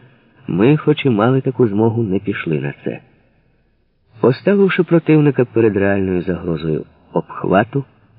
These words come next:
наші війська вибивали його з міста прямим ударом піхоти і танків. Кажуть, ніби солдатське серце звикає за довгу війну до руйнувань.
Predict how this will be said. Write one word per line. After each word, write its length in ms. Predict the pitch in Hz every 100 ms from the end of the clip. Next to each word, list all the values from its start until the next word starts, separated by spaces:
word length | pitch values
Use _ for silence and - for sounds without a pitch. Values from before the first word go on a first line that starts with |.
| _ _ _ -
наші 360 | - 104 156 165
війська 520 | 165 165 - - 160
вибивали 680 | 151 151 131 131 135 139 135
його 220 | 131 123
з 60 | 95
міста 440 | 104 131 - 135 - - - -
прямим 400 | 98 92 127 139
ударом 380 | 110 113 117
піхоти 560 | 120 95 - 82 - 90
і 60 | 85
танків. 560 | 85 76 67 - 69 - _ _ _ _ _ _ _ _ _ _ _ _ _ _ _ _ _ _ -
Кажуть, 360 | 104 117 117
ніби 220 | 113 113
солдатське 600 | 113 113 107 113 113 113
серце 420 | 113 113 120 - 117
звикає 500 | 104 107 110 113 117
за 120 | 107
довгу 380 | 107 110 110 104
війну 380 | 107 104 107
до 160 | 104 107
руйнувань. 480 | 110 107 110 98